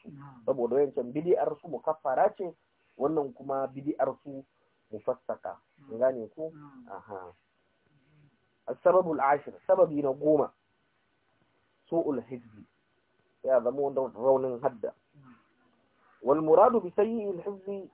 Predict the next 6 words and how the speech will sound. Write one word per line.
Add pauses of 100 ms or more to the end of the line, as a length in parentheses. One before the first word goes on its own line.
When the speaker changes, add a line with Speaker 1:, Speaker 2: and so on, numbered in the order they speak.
(180)
Speaker 1:
ma
lam (640)
tatarajjah
isabatuhu
ala
khata'ihi.